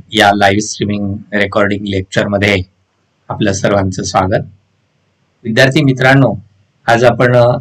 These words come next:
द्वितीय सत्र परीक्षा मराठी युवक भारती इयत्ता अकरावी कृतीपत्रिका आराखडा याचं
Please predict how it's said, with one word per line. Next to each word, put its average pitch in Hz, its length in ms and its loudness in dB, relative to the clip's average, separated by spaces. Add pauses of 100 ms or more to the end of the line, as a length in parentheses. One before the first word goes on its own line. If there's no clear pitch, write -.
द्वितीय 131 400 0
सत्र 127 340 -2
परीक्षा 110 420 0 (1400)
मराठी 117 560 4
युवक 131 320 2
भारती 104 540 -2 (200)
इयत्ता 117 420 2 (120)
अकरावी 113 600 2 (1400)
कृतीपत्रिका 135 720 2 (140)
आराखडा 127 540 4 (2000)
याचं 120 640 4